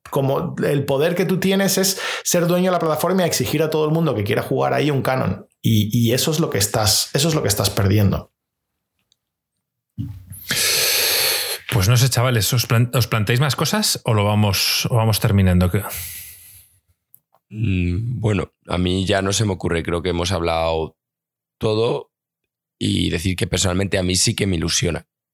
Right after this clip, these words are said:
Speaker 3: Creo que pueden hacer grandes cosas y por lo menos mientras esté Phil Spencer, creo que todo este tipo de compras no son en plan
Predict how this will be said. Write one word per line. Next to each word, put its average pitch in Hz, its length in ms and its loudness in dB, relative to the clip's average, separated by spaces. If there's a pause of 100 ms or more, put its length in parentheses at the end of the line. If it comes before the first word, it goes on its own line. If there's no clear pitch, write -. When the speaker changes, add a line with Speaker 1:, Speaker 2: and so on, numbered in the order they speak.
(720)
Speaker 3:
Creo 85 260 -2
que 87 180 0
pueden 87 420 -2
hacer 90 240 -2
grandes 87 320 -2
cosas 117 600 -2 (460)
y 107 120 0
por 98 220 0
lo 90 100 0
menos 104 340 0
mientras 90 380 -2
esté 95 380 -2
Phil 101 260 -2
Spencer, - 760 -2 (520)
creo 92 220 0
que 92 140 -2
todo 87 160 -2
este 95 200 -4
tipo 95 220 0
de 92 100 -2
compras 104 720 -2
no 87 200 -2
son 92 220 -2
en 87 140 -2
plan 90 520 -2